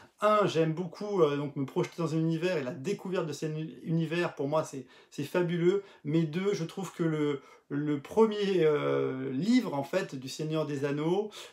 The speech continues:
euh, l'histoire est absolument parfaite, je trouve, avec ce,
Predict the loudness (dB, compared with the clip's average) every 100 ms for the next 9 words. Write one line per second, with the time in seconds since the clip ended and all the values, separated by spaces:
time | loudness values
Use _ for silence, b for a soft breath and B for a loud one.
0 | 0 0 0 -4 0 2 4 2 0 -4
1 | -6 -4 -2 -2 0 -2 -2 -8 -8 -8
2 | -8 -8 -8 -4 -4 -4 -6 -6 -6 -6